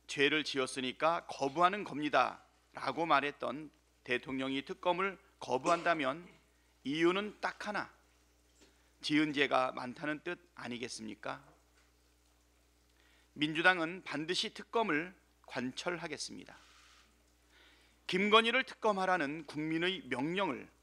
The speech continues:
이행하겠습니다. 한동훈 국민의힘 대표는 이제 결단하십시오. 적당히 말로 때울 수 있는 시간은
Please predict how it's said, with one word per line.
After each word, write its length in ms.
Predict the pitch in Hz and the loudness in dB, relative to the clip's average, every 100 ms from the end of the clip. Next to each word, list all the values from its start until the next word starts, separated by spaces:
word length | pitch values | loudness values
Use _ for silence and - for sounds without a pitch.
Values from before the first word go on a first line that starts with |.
| _ _ | _ _
이행하겠습니다. 1000 | 117 127 147 147 127 110 - 95 92 - - _ _ _ _ _ _ _ _ - _ _ _ _ _ _ _ _ _ | -8 -4 -4 -8 -12 -12 -12 -14 -18 -20 -20 _ _ _ _ _ _ _ _ -20 _ _ _ _ _ _ _ _ _
한동훈 480 | - 170 175 180 196 | -6 0 2 2 0
국민의힘 600 | - 156 170 170 165 180 | -2 0 2 2 0 -4
대표는 600 | - 135 135 185 147 170 - _ _ _ | -2 -2 -2 -4 -4 -6 -14 _ _ _
이제 460 | 120 123 139 139 131 _ _ _ _ _ - | -8 0 0 0 -6 _ _ _ _ _ -4
결단하십시오. 1000 | 127 131 - 160 175 151 - - - 104 _ _ _ _ _ _ _ _ - - - - _ - | -2 -2 2 0 0 -6 -14 -14 -16 -16 _ _ _ _ _ _ _ _ -20 -20 -20 -20 _ -2
적당히 440 | 156 - 190 220 | 2 4 4 4
말로 280 | 196 170 180 | 6 6 4
때울 260 | 180 208 214 | 2 0 -2
수 160 | - | -4
있는 320 | 208 190 156 160 | -4 -2 -2 -2
시간은 600 | - 190 170 139 165 | -4 0 0 -2 -8